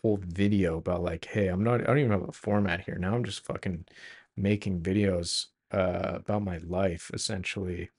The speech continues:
and, uh, putting those out." It's like,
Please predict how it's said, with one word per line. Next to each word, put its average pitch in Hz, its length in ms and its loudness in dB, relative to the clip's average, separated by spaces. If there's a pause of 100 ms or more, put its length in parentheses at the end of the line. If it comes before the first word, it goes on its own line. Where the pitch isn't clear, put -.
(1300)
and, 92 480 0
uh, 87 280 0
putting 98 300 2
those 98 260 2
out." 85 260 -4 (460)
It's - 200 -4
like, 98 400 0